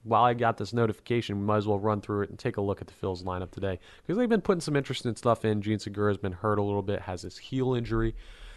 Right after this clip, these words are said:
Ooh, look at this. We got Cesar Hernandez batting leadoff, playing second. Scott Kingery's gonna take over at short, batting, uh, second. Then you've got Rhys D H ing.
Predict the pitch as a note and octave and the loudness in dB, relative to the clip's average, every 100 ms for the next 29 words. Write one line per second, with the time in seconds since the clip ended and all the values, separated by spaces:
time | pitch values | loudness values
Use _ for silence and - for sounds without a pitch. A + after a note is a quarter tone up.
0 | - - _ - - - B3 D3+ G2+ - | -20 -20 _ -20 -4 2 4 4 2 2
1 | A3+ G3 E3 E3 G#2+ - C#3 F3 - - | 0 2 0 2 2 2 4 4 2 4
2 | E3+ G#3 E3 D3 C3 A#2 A#2+ D3+ E3 G#2+ | 6 8 10 8 8 4 6 6 6 6
3 | F2+ - A#2 C#3+ C3+ G#2 A#2 D#3+ G#2 F#2+ | 4 4 6 6 4 2 4 4 4 2
4 | - - _ _ _ _ - - C3 A#2 | -2 -20 _ _ _ _ -20 -4 2 4
5 | G2+ - A2 A#2 - - - - B2 - | 4 4 4 2 -4 -8 -6 4 4 4
6 | C3+ B2+ B2 A#2+ A2 B2 A2 A2 G2+ F2+ | 2 4 4 4 4 2 4 2 2 -2
7 | - B2+ B2+ - G#2 G2+ - - - - | 0 2 2 2 0 0 -6 -16 -16 -4
8 | G#2+ G2 F#2+ - A#2 - G#2 - _ _ | -2 0 -2 0 0 2 -2 -6 _ _
9 | - - _ - B2 A#2 A#2+ G#2+ G2 A#2 | -20 -20 _ 0 4 6 8 6 4 4
10 | E3+ - - - B2+ D3 D#3 B2+ - A#2 | 4 2 -4 -4 2 8 8 8 4 0
11 | F#3+ | 0